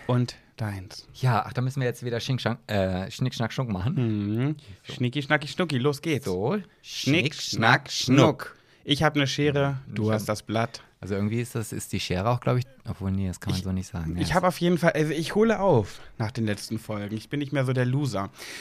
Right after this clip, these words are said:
Speaker 2: Ja, ihr Lieben, das nächste Thema, äh, oder mein Thema habt quasi ihr mitentschieden, denn ich habe bei Instagram gefragt, ob ich mal im Podcast beim Thema meins und, oder deins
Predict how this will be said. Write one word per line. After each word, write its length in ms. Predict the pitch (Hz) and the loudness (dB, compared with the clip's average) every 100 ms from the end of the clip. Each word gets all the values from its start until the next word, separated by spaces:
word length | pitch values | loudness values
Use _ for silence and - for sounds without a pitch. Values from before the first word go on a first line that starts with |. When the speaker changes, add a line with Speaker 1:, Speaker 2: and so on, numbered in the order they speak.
| - - - | -16 -4 2
Speaker 2:
Ja, 100 | 180 | 2
ihr 140 | 175 | 4
Lieben, 260 | 143 143 135 | 6 6 6
das 160 | 135 | 4
nächste 300 | 151 185 190 | 4 2 -2
Thema, 460 | - 160 151 143 170 | 0 4 6 6 4
äh, 240 | - 127 | 4 4
oder 180 | 127 120 | 4 6
mein 260 | 110 139 160 | 6 6 4
Thema 260 | 135 123 | 4 4
habt 140 | 131 135 | 4 2
quasi 440 | - 123 123 131 | 4 6 4 0
ihr 560 | - 131 180 113 104 131 110 | 2 6 6 6 4 4 4
mitentschieden, 840 | 104 101 92 104 - 107 107 120 | 2 2 0 0 2 2 2 2
denn 140 | 127 | 4
ich 120 | 143 | 4
habe 200 | 135 151 | 4 4
bei 420 | 135 127 127 127 127 | 6 6 6 4 4
Instagram 540 | 151 - 160 131 117 | 2 2 0 0 0
gefragt, 420 | 123 - 113 117 - | 0 0 0 2 2
ob 160 | 117 | 0
ich 100 | 147 | 2
mal 180 | 139 127 | 0 0
im 100 | 113 | 0
Podcast 480 | - 127 - 113 113 | -2 -4 0 -2 0
beim 180 | 107 104 | -2 0
Thema 260 | 120 107 | 0 0
meins 480 | 104 107 123 117 - - - - - - _ | 2 2 2 2 -2 -10 -18 -20 -20 -20 _
und, 340 | - 107 - 107 | -4 -2 -2 -4
oder 160 | 101 | -2
deins 340 | 101 117 - | 0 2 0